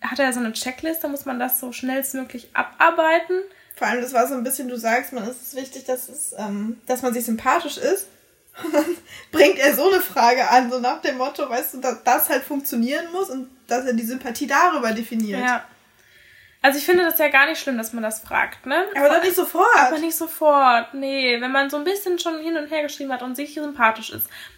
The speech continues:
Speaker 1: dass man dann vielleicht mal in so eine Richtung geht. Okay.
Speaker 2: Oh, ich bin, ich bin da ja so, ich muss da echt erst die Person mal gesehen haben, glaub ich. Dann kann
Speaker 1: Mhm.
Speaker 2: ich es auch. Aber so, wenn ich ihn nicht kenne,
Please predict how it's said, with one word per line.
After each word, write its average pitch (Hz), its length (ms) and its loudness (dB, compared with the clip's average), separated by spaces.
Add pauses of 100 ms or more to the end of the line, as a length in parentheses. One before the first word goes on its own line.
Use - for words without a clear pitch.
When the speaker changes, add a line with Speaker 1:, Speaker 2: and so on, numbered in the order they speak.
Speaker 1:
dass 247 180 -6
man 262 160 -4
dann 294 220 4
vielleicht 285 260 0
mal 262 200 0
in 247 100 -6
so 269 100 -4
eine 285 200 0
Richtung 247 340 -8
geht. 202 280 -10 (100)
Okay. 311 580 0 (920)
Speaker 2:
Oh, 262 220 0
ich 269 120 -8
bin, 294 100 -8 (140)
ich - 120 -8
bin 311 120 -2
da 311 80 0
ja 285 200 0
so, 294 220 2 (680)
ich - 120 -14
muss 330 140 -4
da 294 100 0
echt - 280 -4
erst 277 340 0 (680)
die 311 60 -10
Person 302 360 -6
mal 277 140 -4
gesehen 262 320 -4
haben, 233 160 -6
glaub 233 160 -2
ich. 247 100 -10
Dann 269 160 -4
kann 277 100 -2
Speaker 1:
Mhm. - 80 -2
Speaker 2:
ich 392 80 -2
es - 20 -6
auch. 226 340 2
Aber 240 220 -4
so, 294 220 -2
wenn 294 120 0
ich 285 120 -10
ihn 285 80 -8
nicht - 160 -10
kenne, 349 400 -2